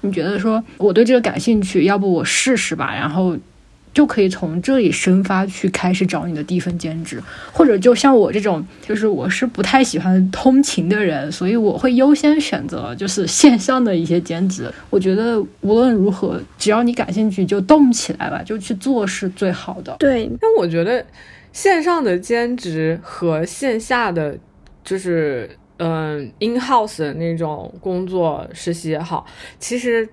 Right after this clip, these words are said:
Speaker 3: 差别还是有一点点大的。
Speaker 1: 嗯，嗯，是的。
Speaker 3: 就线上真的很适合 I 人。<laughs>
Speaker 1: 对，对，对，对，对，本 I 人真的非常喜欢线上工作。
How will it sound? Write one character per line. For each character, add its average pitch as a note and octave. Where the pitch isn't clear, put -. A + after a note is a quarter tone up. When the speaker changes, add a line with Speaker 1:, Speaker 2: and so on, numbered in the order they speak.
Speaker 3:
差 -
别 A#3
还 G3
是 G#3+
有 E3
一 F3
点 F3+
点 F3
大 G3
的。 -
Speaker 1:
嗯， G#3+
嗯， F#3+
是 -
的。 G#3
Speaker 3:
就 C#4+
线 D4
上 C4+
真 B3+
的 B3
很 F#3+
适 B3+
合 F#3+
I F#3
人。 F#3+
<laughs> -
Speaker 1:
对， B3+
对， C4
对， B3+
对， A#3+
对， G#3
本 G#3+
I A3
人 G#3
真 A#3
的 A3+
非 A3+
常 G3
喜 -
欢 D3+
线 G#3
上 G3
工 F#3
作。 F#3+